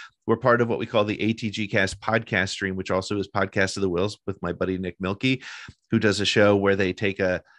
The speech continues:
a deep dive into a particular scene or a particular moment in Star Wars and talk about what it means to, um,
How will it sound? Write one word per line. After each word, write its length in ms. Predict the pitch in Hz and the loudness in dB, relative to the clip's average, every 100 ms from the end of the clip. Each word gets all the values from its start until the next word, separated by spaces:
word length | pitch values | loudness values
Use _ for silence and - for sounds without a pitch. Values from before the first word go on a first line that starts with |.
| _ | _
a 80 | - | -8
deep 260 | - 123 117 | -2 -2 2
dive 300 | 113 110 107 | 4 4 2
into 480 | 101 104 98 92 - | -2 -4 -2 -4 -8
a 140 | _ - | _ -12
particular 380 | - 123 104 95 | -8 -4 -2 -4
scene 420 | - 123 113 110 | -2 -2 0 0
or 80 | 101 | 0
a 60 | |
particular 340 | 87 117 110 95 | -2 -4 -2 -2
moment 320 | 98 104 98 | -2 -2 -4
in 60 | 90 | -6
Star 260 | - 95 | -2 0
Wars 200 | 92 92 | 0 -4
and 80 | 95 | -6
talk 120 | 95 | -6
about 200 | 95 87 | -2 -2
what 100 | 90 | -2
it 100 | - | -6
means 320 | 92 90 87 - | -8 -8 -10 -8
to, 320 | 95 87 - _ - - _ | -4 -4 -6 _ -20 -20 _
um, 520 | 92 95 87 82 80 | 0 2 2 -2 -6